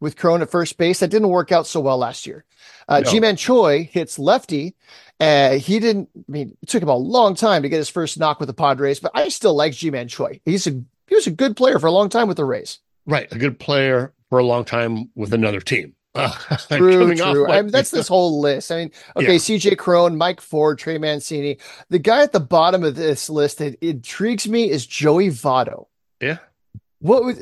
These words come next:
Speaker 1: now, I don't know if Joey Votto's got anything left in the tank, but he wants to play again.
Speaker 2: His, uh, his tweet today was, was really good. Um,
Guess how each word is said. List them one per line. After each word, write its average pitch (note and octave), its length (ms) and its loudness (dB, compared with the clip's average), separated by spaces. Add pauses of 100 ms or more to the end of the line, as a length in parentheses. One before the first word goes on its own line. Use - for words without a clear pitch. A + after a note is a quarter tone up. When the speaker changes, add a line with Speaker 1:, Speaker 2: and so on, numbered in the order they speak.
(120)
Speaker 1:
now, A3 280 2
I A3+ 140 2
don't C#4 180 4
know C#4+ 180 4
if F3 80 0
Joey G#3 240 4
Votto's G#3+ 300 2
got F3+ 200 0
anything A#3 340 -4
left G#3 220 0
in G3+ 100 -2
the D#3 60 -8
tank, D#3+ 300 -4
but E3 120 -6 (240)
he A3+ 180 -2
wants C#4+ 220 4
to G3+ 60 -6
play A3+ 280 4
again. B2+ 240 -6 (260)
Speaker 2:
His, A#3 420 2
uh, G3 160 4
his F3+ 300 0
tweet A3 340 -2
today C#3 380 0
was, B2+ 420 -2 (400)
was G#2+ 220 -2
really A#2 400 0
good. F2+ 440 -6 (300)
Um, A2+ 460 0